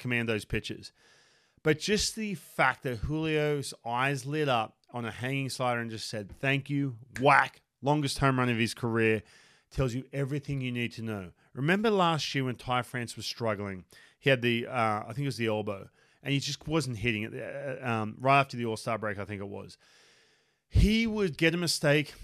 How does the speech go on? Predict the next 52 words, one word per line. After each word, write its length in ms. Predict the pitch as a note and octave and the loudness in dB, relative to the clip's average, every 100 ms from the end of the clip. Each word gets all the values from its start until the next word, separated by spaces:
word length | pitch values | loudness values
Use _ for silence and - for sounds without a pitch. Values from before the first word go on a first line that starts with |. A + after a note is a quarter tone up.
| - - - - | -18 -20 -14 -2
and 60 | |
he 60 | C#3 | 2
wouldn't, 420 | C#3 F3 F3 D3+ | 6 6 6 -2
he 180 | - D3 | 0 2
would 100 | C#3 | 4
either 320 | C3+ A#2+ A#2+ A#2 _ _ _ | 2 2 0 -4 _ _ _
freeze, 600 | - E3 F3+ F#3+ F3+ - | -2 2 4 2 -2 -6
kinda 100 | - | -4
like 140 | C3+ - | -4 -2
Evan 280 | C3 B2+ A#2+ | -2 -2 -2
White 220 | B2 C#3 | -2 -4
used 160 | C3 | -6
to 80 | - | -8
freeze, 420 | - C#3 D3 D3 | -4 -2 0 -2
remember 260 | C#3 C#3+ C#3 | -4 -4 0
that, 240 | D3 D#3+ - - | 2 0 -4 -4
uh, 140 | B2+ | -2
a 40 | A#2+ | -2
couple 220 | - B2+ | -4 -4
of 40 | |
years 140 | C#3+ C#3 | -2 -2
ago? 240 | D#3 D#3 - - - - | -2 -4 -8 -20 -20 -14
Or 220 | - D#3 D3 | 2 6 6
he 260 | - E3 | 4 -2
would 240 | D#3 D#3 - | 2 0 0
just, 300 | D#3 D3 - _ _ C3+ | -2 -2 -6 _ _ 0
like, 340 | C3 A#2+ - _ _ _ G#2+ | 2 2 -4 _ _ _ -8
jump 260 | - B2+ A2+ | -2 -2 0
out 240 | C3 C#3 | 0 2
of 60 | C#3+ | 2
his 100 | B2+ | 0
shoes, 260 | - C3 - | 0 -2 -2
kinda 100 | D3 | 0
like 160 | C#3 | 0
Jared 280 | - C#3 C3 | 4 4 4
Kelenic. 460 | - D#3+ E3 F3 - _ _ _ B2+ | 4 6 6 2 -2 _ _ _ -12
In 260 | C#3 C#3 C#3 | -2 0 2
years 240 | C#3+ C#3 | 2 0
past, 340 | C#3+ C#3 C#3 C#3+ | -2 -4 -4 -6
you 60 | |
jump 380 | A2 C#3+ C#3 D3+ | -4 0 0 2
out 320 | C#3 C3+ - | 4 4 0
a-, 260 | - B2+ A2+ | -10 -10 -4
and 180 | B2+ A#2+ | -4 -4
tr-, 160 | - | -6
try 140 | - C3+ | -2 0
and 60 | |
get 100 | B2+ | 0
to 60 | A#2 | 0
that 160 | A#2 | 0
pitch 240 | - A#2 - | 2 0 0
early. 300 | A2+ G2+ | -2 -2